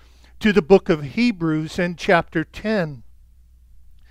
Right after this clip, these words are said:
uh, we read these words beginning in verse thirty-two. Hebrews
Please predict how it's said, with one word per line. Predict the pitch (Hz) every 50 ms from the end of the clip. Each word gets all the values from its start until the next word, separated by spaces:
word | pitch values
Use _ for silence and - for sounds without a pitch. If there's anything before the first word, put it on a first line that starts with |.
| - - - - - - - -
uh, | 170 165 170 185
we | 180 220 220
read | 202 202 214 214 208 165
these | 185 226 240 240 165 165
words | 160 190 185 175 170 - -
beginning | 151 190 175 165 202 208 196 190 190
in | 180 185 165
verse | 170 180 175 170 - -
thirty-two. | - 190 185 185 165 175 160 - - - - - 247 247 190 147
Hebrews | 143 139 196 208 202 165 180 175 175 175 160 - -